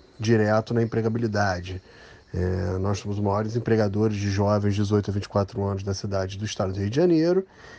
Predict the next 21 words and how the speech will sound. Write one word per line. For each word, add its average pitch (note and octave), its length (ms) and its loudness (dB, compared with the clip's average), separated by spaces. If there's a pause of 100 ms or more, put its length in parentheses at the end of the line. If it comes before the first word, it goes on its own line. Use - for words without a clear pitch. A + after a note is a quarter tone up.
(140)
e C#3 560 4
porta G#2+ 300 2
de G#2+ 40 4
entrada G#2 320 2
no G2+ 60 -2
mercado G2 320 -2
de - 80 -10
trabalho, B2+ 500 2
primeiro G2+ 280 -2
emprego, B2 480 2
e A#2+ 40 0
esses F3 240 -2
jovens C#3 520 0 (460)
vão B2+ 140 8
ficar B2 180 2
desempregados. B2 540 4
Foram G2+ 400 -2
cerca G#2 300 -2
de G#2 80 0
vinte A2 340 0
mil, A#2 320 2